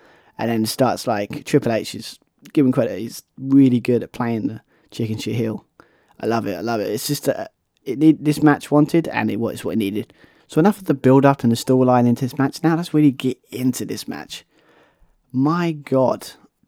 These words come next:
this match is brutal and has so much blood.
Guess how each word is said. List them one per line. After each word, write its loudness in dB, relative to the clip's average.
this 4
match -4
is -2
brutal -2
and -8
has -6
so 0
much 6
blood. -4